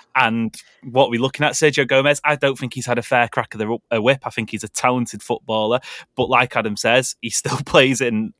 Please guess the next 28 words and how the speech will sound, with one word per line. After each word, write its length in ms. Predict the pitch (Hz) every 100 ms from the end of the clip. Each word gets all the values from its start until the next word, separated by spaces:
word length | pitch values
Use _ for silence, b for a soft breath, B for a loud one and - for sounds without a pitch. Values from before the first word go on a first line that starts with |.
| -
a 120 | 113
winger 300 | 120 131 131
position 500 | - 135 131 - 127
for 120 | -
the 80 | 107
Spanish 380 | - 110 107 120
youth 180 | 120
team. 220 | - 127 123 B B
He's 120 | 123
had 160 | 117 101
one 280 | 123 135 131
full 280 | - 135
season 440 | 123 131 123 131 127
a-, 80 | 117 -
as 120 | 113
a 60 |
left 260 | 107 113 -
back 160 | 143 -
under 180 | 117 110
Kompany 460 | - 127 127 131 120
at 60 | 110
Anderlecht. 400 | 117 120 123 - - B B
It's 200 | 120 113
just, 340 | - 147 - - B B
it's 180 | 147 165
at 80 | 165
this 160 | 185
point 340 | - 139 120